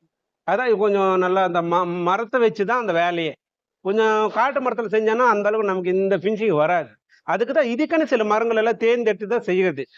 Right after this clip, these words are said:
டீ குட்டு, பர்மா தேக்கு, இந்த மாதிரி இந்த மரம், எல்லோ கலர்,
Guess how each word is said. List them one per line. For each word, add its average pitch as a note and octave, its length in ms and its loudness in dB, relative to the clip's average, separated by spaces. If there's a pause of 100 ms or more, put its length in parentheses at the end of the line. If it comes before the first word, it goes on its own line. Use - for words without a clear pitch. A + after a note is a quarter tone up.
(220)
டீ G#3+ 180 2
குட்டு, F#3 320 -2
பர்மா F3 320 0
தேக்கு, E3 520 -2
இந்த F3+ 200 -2
மாதிரி E3 400 -2
இந்த D#3+ 200 -4
மரம், D#3+ 400 0 (100)
எல்லோ E3+ 340 0
கலர், D3+ 320 -2